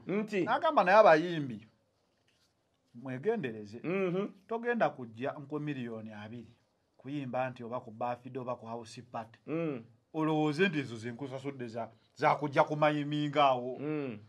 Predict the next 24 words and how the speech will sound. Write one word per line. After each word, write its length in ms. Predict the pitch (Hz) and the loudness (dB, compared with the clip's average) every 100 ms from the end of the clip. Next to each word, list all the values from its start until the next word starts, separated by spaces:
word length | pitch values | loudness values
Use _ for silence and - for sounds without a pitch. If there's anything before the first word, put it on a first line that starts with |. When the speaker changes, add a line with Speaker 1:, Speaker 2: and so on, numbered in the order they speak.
| - | -6
Speaker 2:
Nti 200 | 165 214 | 0 2
kubeerako 580 | 214 277 269 254 240 262 | 8 12 12 12 12 12
services 680 | 233 220 220 202 208 170 151 | 12 12 12 10 4 2 4
endala 380 | 147 139 117 - _ _ - | 6 8 6 0 _ _ 0
eziba 380 | 175 208 233 | 2 10 10
zisasuddwa 540 | 226 214 233 233 214 233 | 10 6 4 6 8 8
ku 100 | 196 | 6
ssente 380 | - 208 190 185 | 10 10 12 8
ezo, 300 | 170 120 104 - _ - | 4 0 -8 -18 _ 0
nga 120 | 143 165 | 6 8
manager 400 | 214 226 220 233 | 10 10 12 12
wo 80 | 226 | 12
yazitegedde 600 | 202 214 214 208 208 208 | 12 10 8 8 8 10
naye 180 | 190 | 10
n'atazigamba. 920 | 185 175 180 160 170 156 170 165 151 - - _ _ - | 12 10 10 6 2 6 8 8 6 -10 -16 _ _ -2
Speaker 1:
Bajjo 680 | 156 190 165 156 185 190 - | 4 4 2 -2 0 -2 0
atuggyeko 580 | 147 147 160 160 202 208 | 2 2 -2 -2 0 2
amaddu 440 | 170 160 156 127 113 | 2 0 -2 -8 -4
ge 160 | 156 - | -4 -4
n'abalowooza 840 | 135 160 160 160 165 165 160 160 160 | 2 6 8 8 6 4 6 6 8
nga 140 | 156 | 6
Bajjo. 520 | 135 113 113 - 110 - _ _ _ _ _ _ _ _ _ _ - _ _ | 4 0 -2 -8 -14 -16 _ _ _ _ _ _ _ _ _ _ -20 _ _
Ba 180 | 127 175 | 6 6
Beyonce, 800 | 170 190 214 233 254 247 214 | 8 6 12 12 12 8 4